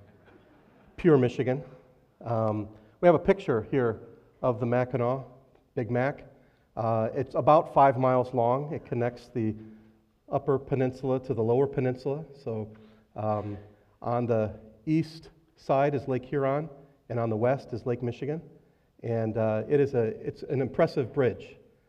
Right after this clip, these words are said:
Um, <clears throat> and, uh, you know, as impressive of a structure that it is, um,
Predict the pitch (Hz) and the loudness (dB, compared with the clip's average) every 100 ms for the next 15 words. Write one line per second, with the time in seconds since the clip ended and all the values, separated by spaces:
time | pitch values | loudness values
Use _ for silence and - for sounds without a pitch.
0 | _ _ _ - 113 110 107 110 - 190 | _ _ _ -8 -4 -2 -2 -4 -4 2
1 | 185 131 98 - - - 120 120 110 117 | 2 2 -2 -12 -20 -6 -2 -2 -2 0
2 | 113 107 110 - - _ _ _ _ _ | 0 0 -4 -16 -20 _ _ _ _ _
3 | 143 135 139 139 131 123 - 180 180 160 | 2 4 4 2 2 -2 6 4 6 0
4 | 135 - 135 120 - 160 147 - 127 104 | 0 -2 -2 -4 -2 0 0 -2 -4 -4
5 | - - _ 127 123 123 120 104 107 - | -8 -20 _ -2 0 0 0 -2 -8 -18
6 | - _ _ _ - 113 107 107 107 | -20 _ _ _ -8 -4 -2 -4 -8